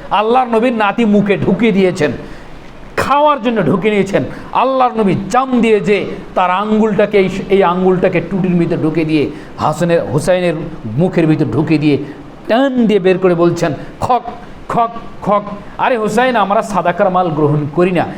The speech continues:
সাদাকা আমাদের জন্য নয়, আমাদের বাড়িতে খাদ্য রয়েছে।" কি বুঝলেন? সুস্থ সবল মানুষ দুই, চার, দশ বিঘা মাটি আবাদ করে, আর সাদাকার মালের জন্য দেখবেন মসজিদের বারান্দায় বারান্দায়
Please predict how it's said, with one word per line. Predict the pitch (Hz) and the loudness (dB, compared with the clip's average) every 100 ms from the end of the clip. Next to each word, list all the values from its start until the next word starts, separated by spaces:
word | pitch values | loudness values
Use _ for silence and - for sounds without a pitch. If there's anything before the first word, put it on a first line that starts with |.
| - | -12
সাদাকা | - - 156 156 151 | -6 -2 -2 0 0
আমাদের | 135 170 175 139 | 2 0 0 -2
জন্য | 147 127 | -2 0
নয়, | 160 202 123 - | 0 0 -6 -6
আমাদের | - 143 127 | -2 0 2
বাড়িতে | 135 127 127 | 0 0 -6
খাদ্য | - 107 113 196 | -2 -4 0 -2
রয়েছে।" | 131 98 - - - - - 294 294 302 302 - - - - - - - | -2 -4 -8 -14 -18 -20 -8 -8 -6 -8 -8 -10 -12 -16 -18 -18 -18 -4
কি | 208 180 | -2 0
বুঝলেন? | 123 104 95 90 98 - - 294 294 - 302 - - - - - - - - - | 0 -4 -10 -6 -4 -4 -4 -8 -8 -8 -10 -10 -12 -18 -20 -20 -20 -20 -20 -14
সুস্থ | - 277 - - | -2 -2 -2 -2
সবল | 214 196 190 180 | -2 0 0 2
মানুষ | 156 185 294 - - - - - | 2 2 0 -4 -12 -16 -18 -6
দুই, | 135 202 | 0 2
চার, | 208 170 | 2 2
দশ | 170 160 | 2 2
বিঘা | 165 160 | 0 2
মাটি | - 131 175 | 2 2 2
আবাদ | 190 190 | 2 0
করে, | 220 269 269 - - | 0 0 -4 -12 -4
আর | 147 | -4
সাদাকার | - 175 180 180 160 | 0 -2 0 0 2
মালের | 151 170 175 | 2 2 0
জন্য | 156 170 165 | 0 2 2
দেখবেন | 160 143 156 143 - - | 0 0 0 -2 -8 -2
মসজিদের | 151 156 147 151 | 0 0 0 0
বারান্দায় | - 147 156 143 123 | 2 0 2 0 2
বারান্দায় | 113 110 104 | 0 -2 -4